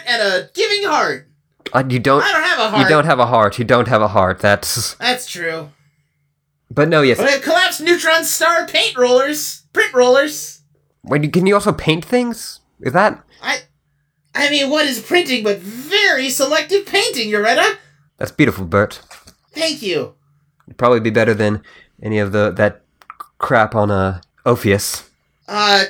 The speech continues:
Speaker 1: should we say no offense?
Speaker 2: No offense. <laughs>
Speaker 1: Okay.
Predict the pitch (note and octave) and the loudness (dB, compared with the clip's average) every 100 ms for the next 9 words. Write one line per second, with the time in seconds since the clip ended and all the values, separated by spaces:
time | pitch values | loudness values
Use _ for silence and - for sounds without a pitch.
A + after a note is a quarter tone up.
0 | _ _ - A3 A3 A#3 B3+ C4+ B3+ B3+ | _ _ -14 -8 -6 -2 -2 0 0 0
1 | D#4 G4 - - - _ _ - C#3+ D3 | -2 -4 -10 -12 -16 _ _ -8 0 2
2 | C#3 B2 G2+ F#2+ - - - - - - | 4 2 -2 -4 -6 -16 -20 -16 -12 -8
3 | - - _ _ _ _ _ - E3 E3 | -10 -12 _ _ _ _ _ -18 -18 -14
4 | D3 C#3+ | -14 -14